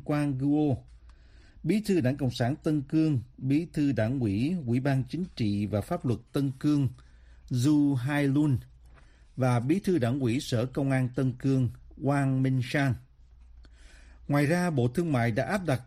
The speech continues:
các lệnh hạn chế xuất khẩu đối với bốn mươi tám thực thể Trung Quốc, bao gồm các cơ quan chính quyền khu vực, công an địa phương và các công ty công nghệ an ninh đồng lõa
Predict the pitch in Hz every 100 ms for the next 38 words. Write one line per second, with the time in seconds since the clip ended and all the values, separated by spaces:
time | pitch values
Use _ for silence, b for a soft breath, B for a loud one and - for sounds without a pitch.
0 | - - 208 135 110 113 98 123 117 110
1 | - 156 196 - 220 - 113 107 135 156
2 | 180 160 175 214 - 151 190 170 135 135
3 | 160 214 139 95 107 101 120 117 107 -
4 | 208 202 - b b b b b 151 151
5 | 135 120 110 180 156 143 147 139 123 165
6 | 202 135 107 - - 294 131 117 - -
7 | - 156 143 143 143 117 110 - 147 143
8 | - b b b - 113 113 107 160 -
9 | 147 123 143 135 135 - 143 139 120 104
10 | 98 - - 139 139 139 143 127 - -
11 | 117 107 104 104 92 135